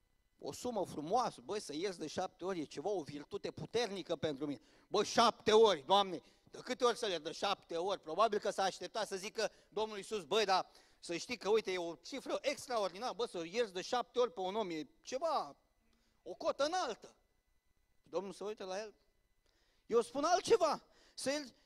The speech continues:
de șaptezeci de ori câte șapte. Aoleu, nu știu dacă ăla știa să înmulțească așa de repede, dar să gândea el, patru sute nouăzeci de ori să iert pe un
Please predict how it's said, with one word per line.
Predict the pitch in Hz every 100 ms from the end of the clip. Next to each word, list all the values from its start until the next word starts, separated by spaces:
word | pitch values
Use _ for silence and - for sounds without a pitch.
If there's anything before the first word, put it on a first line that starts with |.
| _
de | 226
șaptezeci | 240 - 370 370 339 294 277
de | 233
ori | 240 214
câte | 226 214
șapte. | - 220 185 - 160 - 523 480
Aoleu, | 208 185 175
nu | 233
știu | 302 285
dacă | 269 -
ăla | 254 214
știa | - 254
să | - 196 165 _ _
înmulțească | - 190 202 190 254 226 214
așa | 190 226
de | 202
repede, | 208 254 247 202 165 - _ _ _ _
dar | - 180
să | -
gândea | 190 220 220 269
el, | 254 226 190 - _ _ _
patru | - 277 247 247
sute | - 311 285 262
nouăzeci | 277 330 269 262 220
de |
ori | 311 370
să | -
iert | 294 370 359
pe | 285
un | 302